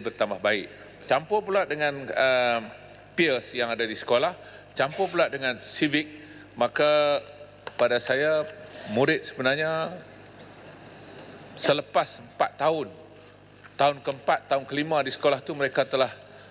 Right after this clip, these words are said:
uh, memahami sebenarnya apa yang patut, apa yang tak patut. Cumanya pada masa yang sama, di luar sana,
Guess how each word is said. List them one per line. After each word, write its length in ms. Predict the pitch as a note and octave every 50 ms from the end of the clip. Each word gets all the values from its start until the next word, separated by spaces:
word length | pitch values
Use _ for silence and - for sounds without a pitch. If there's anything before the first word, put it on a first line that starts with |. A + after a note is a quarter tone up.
| - - -
uh, 400 | A2+ A#2+ B2 A#2+ A#2 A2+ G#2+ - - - -
memahami 560 | B2+ B2+ C3+ C#3 C3+ C#3+ D#3+ E3+ E3+ C3+ A#2
sebenarnya 520 | - - A#2+ B2 C3 C3 C3 C3 B2+ A#2 -
apa 240 | - A#2+ - - G#3 F#3+
yang 120 | E3 C#3+
patut, 360 | C3 - C#3+ C#3+ - - F#3 - - -
apa 240 | - A2+ - - C#3 B2+
yang 120 | A2+ G#2 -
tak 160 | - - -
patut. 320 | - G#2 - - G#2 - - - - - - - -
Cumanya 440 | - D3+ D3+ E3+ G#3+ A3+ A3+ A#3 A3+
pada 240 | A3+ G3 F3+ F3+
masa 320 | F3 E3+ F3 E3 - G3+ G3+
yang 80 | F3+
sama, 400 | D#3 - D3 C3+ A2 G2+ A#2 C#3+ - -
di 100 | A2+ C3+ C#3
luar 320 | D3 E3 G3 A3 F#3+ F3 -
sana, 300 | - D3+ B2+ A2+ - -